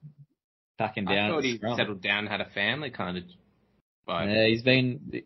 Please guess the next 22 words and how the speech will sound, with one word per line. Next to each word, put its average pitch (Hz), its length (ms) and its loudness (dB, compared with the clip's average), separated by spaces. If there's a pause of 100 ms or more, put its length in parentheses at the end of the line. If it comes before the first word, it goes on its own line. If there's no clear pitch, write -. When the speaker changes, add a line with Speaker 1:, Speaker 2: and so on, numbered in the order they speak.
(120)
Speaker 1:
he's 123 160 -2
been 123 240 -2
playing 127 360 0
in 104 60 0
America 104 560 -2
and 95 140 -4
other, 98 240 -2 (160)
other 95 220 -4
places 98 480 -2
around 95 240 -2
the 90 80 -4
traps. 101 440 -4
Um, 95 320 -4
good 104 140 -8
to - 60 -16
see 95 240 -4
him 95 100 -2
back 95 280 -2
in 95 80 -4
the 90 60 -6
sky 98 340 0
blue. 107 360 4